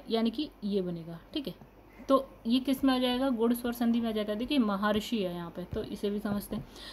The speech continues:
तो महा प्लस ऋषि, तो इसमें भी गुण स्वर संधि है। चलो आगे बढ़ते हैं। फिर इसमें लिखा है नरेश, तो यहाँ पे नर और इश, ठीक है,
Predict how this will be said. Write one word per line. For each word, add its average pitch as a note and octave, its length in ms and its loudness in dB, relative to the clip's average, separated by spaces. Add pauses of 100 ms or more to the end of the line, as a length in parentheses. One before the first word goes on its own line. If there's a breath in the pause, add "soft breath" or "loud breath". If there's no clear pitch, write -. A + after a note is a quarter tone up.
(160 loud breath)
तो C#4 80 6
महा A3 380 6
प्लस B3+ 380 0
ऋषि, G3 440 0
तो C4+ 80 0 (180)
इसमें A#3+ 300 4
भी B3 120 4
गुण A3 180 2
स्वर G#3 200 -4
संधि F#3 240 -4
है। F3 80 -6
चलो F3+ 260 -6
आगे F#3 200 -2
बढ़ते E3+ 240 -8
हैं। F3 60 -10 (420 loud breath)
फिर C#4+ 100 4
इसमें C#4 180 6
लिखा C#4+ 180 4
है C#4+ 60 8
नरेश, F#3+ 520 4
तो C4 100 4
यहाँ B3+ 220 4
पे C4+ 120 0
नर A#3+ 300 6
और A#3+ 200 -2
इश, - 460 -6
ठीक C#4 160 -2
है, G#3 60 -4